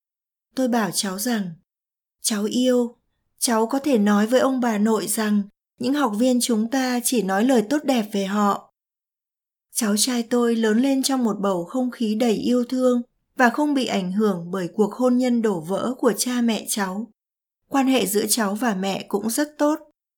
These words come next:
Sau khi chúng tôi thay đổi, thì con gái cũng thay đổi theo. Cháu đã tới Bắc Kinh, nỗ lực học tập và quay trở lại với năm chứng chỉ nghề nghiệp chuyên môn. Chúng tôi đã tiết kiệm tiền để thuê một ngôi nhà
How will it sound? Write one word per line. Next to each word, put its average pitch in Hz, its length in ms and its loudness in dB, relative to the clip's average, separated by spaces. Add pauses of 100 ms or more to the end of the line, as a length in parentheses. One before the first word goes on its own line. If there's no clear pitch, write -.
(960)
Sau 262 260 2
khi 262 200 0
chúng 226 280 0
tôi 262 200 2
thay 254 200 -4
đổi, 202 400 -2 (280)
thì 247 100 2
con 269 240 0
gái 233 260 0
cũng 240 220 -2
thay 269 180 -2
đổi 220 300 -2
theo. 247 400 -4 (360)
Cháu 247 220 2
đã 247 120 4
tới 240 240 4
Bắc 302 200 0 (100)
Kinh, 262 320 -2 (300)
nỗ 254 120 2
lực 294 240 4
học 226 240 -2
tập 214 220 -2
và 202 120 -2
quay 247 260 -4
trở 233 240 0
lại 190 340 -2 (220)
với 202 260 2
năm 247 320 2
chứng 220 240 0
chỉ 233 200 0
nghề 185 260 -2
nghiệp 180 320 -2
chuyên 247 260 0
môn. 240 340 2 (680)
Chúng 208 320 -2
tôi 240 220 2
đã 233 120 2
tiết 302 240 -2
kiệm 240 260 2
tiền 208 300 2
để 180 100 -4
thuê 262 260 -2
một 214 180 0
ngôi 254 240 2
nhà 208 440 0